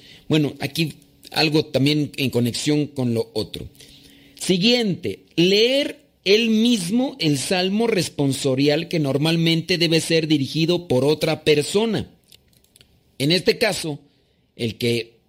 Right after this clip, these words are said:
va a proclamar la primera lectura debe ser uno, el que va a, eh, cantar el,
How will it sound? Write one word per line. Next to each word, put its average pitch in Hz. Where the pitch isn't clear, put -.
va 131
a 131
proclamar 139
la 147
primera 139
lectura 160
debe 95
ser 139
uno, 185
el 131
que 127
va 135
a, 95
eh, 117
cantar 120
el, 127